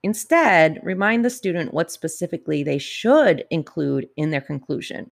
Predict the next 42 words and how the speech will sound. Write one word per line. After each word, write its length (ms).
and 220
any 280
ideas 580
you 100
might 200
have 340
about 260
how 180
they 140
could 160
make 220
their 120
conclusion 720
engaging 800
or 280
interesting 760
based 260
on 140
the 80
rest 280
of 120
the 100
essay. 400
Here's 300
my 160
last 340
tip 180
for 80
success 500
this 240
week. 320
Make 340
sure 380
you 200
use 460
the 120
templates 720
in 180
They 200
Say, 300
I 220
Say 380